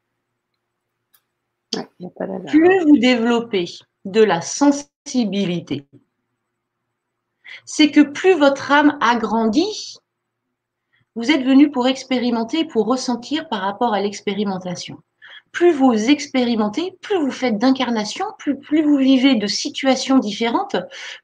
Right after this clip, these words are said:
Speaker 2: plus vous êtes sensible, puisque vous vous connectez à cette partie de vous qui l'a vécu. Maintenant, cette sensibil-, cette sensibilité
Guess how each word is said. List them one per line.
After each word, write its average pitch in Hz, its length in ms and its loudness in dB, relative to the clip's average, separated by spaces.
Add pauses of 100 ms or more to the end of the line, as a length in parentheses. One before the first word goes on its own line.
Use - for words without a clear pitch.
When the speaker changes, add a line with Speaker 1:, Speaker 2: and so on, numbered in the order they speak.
Speaker 2:
plus 302 180 0
vous 254 280 0
êtes 220 280 0
sensible, 208 880 -4 (480)
puisque 277 340 -2
vous 294 320 2
vous 240 160 -4
connectez 240 480 -2
à 392 80 -2
cette 277 240 -6
partie 254 300 -2
de 226 100 0
vous 285 220 0
qui 269 200 0
l'a 262 200 4
vécu. 247 680 -2 (1500)
Maintenant, 208 580 2
cette 285 220 -8
sensibil-, 220 520 -2
cette 233 200 -6
sensibilité 220 960 -4